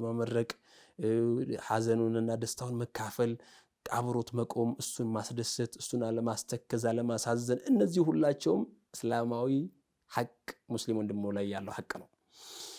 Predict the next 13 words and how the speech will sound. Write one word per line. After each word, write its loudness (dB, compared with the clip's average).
እስላማዊ 2
የሆኑ 6
ሐቆች -2
ብዙ 0
ናቸው። -10
በጣም 0
እዚህ 0
ቦታ -2
ላይ -2
ተነስተው -2
የሚ-፣ 0
የሚገለጹ 0
አይደሉም። -8